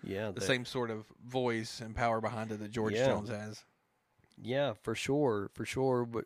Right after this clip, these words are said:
Speaker 1: I, I didn't know that that existed until you, you had sent it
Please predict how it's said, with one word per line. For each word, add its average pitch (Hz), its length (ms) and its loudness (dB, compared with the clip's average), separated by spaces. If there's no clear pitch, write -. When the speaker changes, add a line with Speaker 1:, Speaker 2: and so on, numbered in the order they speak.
Speaker 1:
I, 151 260 2
I 123 160 0
didn't 151 280 0
know 123 180 4
that 120 160 -4
that 123 160 0
existed 117 540 -2
until 113 160 -4
you, 110 420 -4
you 123 220 -4
had 113 180 0
sent 127 380 -2
it - 60 -16